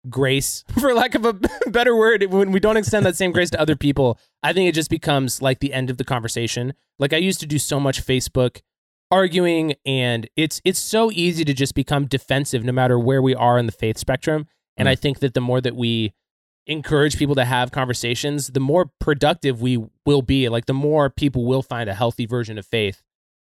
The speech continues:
Speaker 1: whether or not that means having faith at all. And I, I think that more conversation is more important. So that's what that represents to me. So where should somebody start? Like, we have,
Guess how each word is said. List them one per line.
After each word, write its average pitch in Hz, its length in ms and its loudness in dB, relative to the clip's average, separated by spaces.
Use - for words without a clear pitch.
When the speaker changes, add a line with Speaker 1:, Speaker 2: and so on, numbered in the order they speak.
Speaker 1:
whether 113 340 0
or 120 40 -2
not 117 160 0
that 123 100 0
means 127 160 0
having 139 160 0
faith 160 180 -2
at 196 80 2
all. 226 220 2
And 131 260 0
I, 147 200 2
I 143 100 0
think 165 180 0
that 139 220 0
more 147 320 2
conversation 123 480 0
is 113 80 -2
more 117 140 0
important. 92 280 -4
So 107 160 -4
that's 113 220 -4
what - 80 -4
that 107 220 0
represents 110 420 -2
to 120 80 -10
me. 120 180 -6
So 208 200 2
where 202 320 2
should - 180 0
somebody 220 360 0
start? - 440 -2
Like, 123 120 0
we 151 140 2
have, 165 260 0